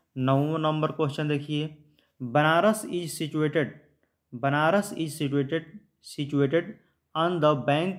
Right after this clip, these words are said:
of the river गंगा", मतलब कि बनारस जो है गंगा नदी के किनारे पर स्थित है।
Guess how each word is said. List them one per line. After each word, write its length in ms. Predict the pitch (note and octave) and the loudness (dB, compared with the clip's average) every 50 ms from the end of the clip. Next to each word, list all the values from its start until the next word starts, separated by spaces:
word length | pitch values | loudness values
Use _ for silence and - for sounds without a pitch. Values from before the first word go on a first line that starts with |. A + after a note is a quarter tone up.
| - - - | -10 -8 -2
of 300 | D3 D3+ D3 C#3 - C#3+ B2+ | -2 -2 -2 -2 -6 -4 0
the 180 | C#3 D3+ F3+ F#3+ - - _ _ _ - C#3 C#3 | 0 0 0 -4 -8 -16 _ _ _ -6 -2 0
river 280 | D#3 D3 C#3+ F#3 F3 | 0 0 0 0 0
गंगा", 640 | D3 C#3 C#3 C#3 C3+ C3 B2+ A#2 G#2+ A2+ - - - _ _ _ _ _ _ _ _ _ _ - C#3 | 2 2 4 4 4 4 4 2 0 -2 -12 -18 -20 _ _ _ _ _ _ _ _ _ _ -8 -6
मतलब 360 | C#3+ C3+ C#3 F3 F#3 F3+ D#3+ | -6 -6 -2 -2 -2 -2 0
कि 100 | F#3+ F3+ | -4 -4
बनारस 520 | C#3 A#2+ C#3+ C3 C3 C3+ C#3+ E3 F3+ E3 | 0 2 2 4 4 4 4 2 2 0
जो 180 | D3+ D#3 F3 E3 | 0 0 0 0
है 320 | D#3+ E3 F3 F#3 G3+ - _ _ _ _ _ _ - C#3 | 0 0 -2 -4 -6 -10 _ _ _ _ _ _ -12 -6
गंगा 440 | - D3+ D3+ D#3 D#3 E3 F#3+ G3 | -2 0 0 0 2 2 2 2
नदी 260 | F3+ D#3+ D3+ D3+ D#3 D3 | 2 2 2 0 0 0
के 140 | D3+ D3 | 0 -2
किनारे 400 | C#3+ - D3 C#3 C3+ C3 C3 C#3 | -2 0 0 2 2 2 2 0
पर 240 | C3+ C#3 D#3+ D#3+ D#3 | 0 -2 -2 -2 -2
स्थित 320 | C3+ - - - G#3+ - F3+ | -4 -6 -6 -8 -6 -6 -4
है। 380 | D#3+ D3 A2+ G2+ G#2+ - _ | -6 -6 -6 -8 -10 -16 _